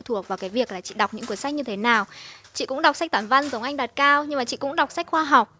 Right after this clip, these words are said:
Vậy thì nếu mà để bản thân mình bị phụ thuộc ấy, thì có phải là lúc này mình sẽ như thế này, lúc này mình sẽ như thế kia không? Ờ, thế nên là bản thân chị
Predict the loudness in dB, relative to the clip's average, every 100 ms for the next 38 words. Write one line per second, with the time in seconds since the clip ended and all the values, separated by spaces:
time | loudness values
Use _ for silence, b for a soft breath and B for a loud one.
0 | _ -6 -4 -4 -10 B B 0 2 2
1 | 0 0 -2 0 0 0 -2 -6 -8 0
2 | 2 2 0 -2 _ _ -8 -6 -6 -6
3 | -6 -4 -2 -2 0 -2 0 -2 -2 -4
4 | -2 -2 -2 0 0 -2 -6 -2 -2 -4
5 | -4 -4 -2 -2 0 0 2 -2 -4 B
6 | B B B 2 4 2 -2 -4 0 0
7 | 0 -2 -6 -8 -8